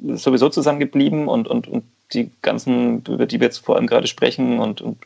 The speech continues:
Angriff und auch offensives Mittelfeld, ähm, die haben auch letzte Saison schon zusammengespielt. Der Trainer war mit ihnen in Kombination an der Arbeit.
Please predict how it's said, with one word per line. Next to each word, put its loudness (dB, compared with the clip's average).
Angriff 0
und -6
auch -6
offensives 0
Mittelfeld, 0
ähm, 2
die 0
haben -2
auch 4
letzte 0
Saison 2
schon -4
zusammengespielt. 0
Der 2
Trainer 0
war 2
mit -4
ihnen 2
in -4
Kombination -2
an -6
der 2
Arbeit. 0